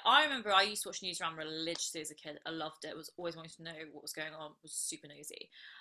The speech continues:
Um, and I still remember, but I don't know if this is my kid lens, but I still thought they still presented it in, like, that kind of still ad-, like, almost you're treating them relatively like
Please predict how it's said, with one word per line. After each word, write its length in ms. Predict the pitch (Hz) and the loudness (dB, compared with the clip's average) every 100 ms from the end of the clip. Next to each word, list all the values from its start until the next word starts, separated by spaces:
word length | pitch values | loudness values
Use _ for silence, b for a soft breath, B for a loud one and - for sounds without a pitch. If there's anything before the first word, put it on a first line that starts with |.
| B | B
Um, 300 | 170 175 175 - 226 | 6 6 4 8 10
and 200 | 285 - - - - | 10 8 -6 0 4
I 120 | 294 | 4
still 320 | - 427 415 | 4 2 4
remember, 380 | 330 349 330 233 | 4 4 4 2
but 100 | - | 4
I 40 | 233 | 4
don't 100 | 262 | 4
know 60 | |
if 60 | 311 | 2
this 160 | - 294 | 0 -2
is 120 | 240 | 0
my 180 | 240 220 | 2 2
kid 340 | - 202 - | 0 -2 0
lens, 500 | 156 90 - - - B - | 0 0 -2 -6 -6 B 4
but 100 | 226 | 6
I 40 | |
still 340 | 247 - 359 339 | 6 0 -2 -2
thought 320 | - 320 - | -2 0 2
they 100 | 185 | 2
still 240 | - 269 | 0 -6
presented 600 | 269 214 180 190 220 - 180 | -4 -2 4 4 4 -2 0
it 140 | - | 2
in, 180 | 170 165 | 2 2
like, 200 | 160 - - | 0 2 6
that 240 | 170 - - _ _ - | 8 8 2 _ _ -8
kind 180 | - 175 | -2 -2
of 60 | 170 | -2
still 320 | - 185 165 - | -2 -2 -2 -2
ad-, 140 | 156 170 | -2 0
like, 120 | 180 - | -2 -2
almost 200 | 214 208 | -4 -4
you're 60 | 185 | -4
treating 360 | - 254 254 214 | -4 -6 -6 -8
them 180 | 185 - _ | -10 -12 _
relatively 440 | 185 185 185 180 | 4 4 2 -4
like 140 | 165 | 0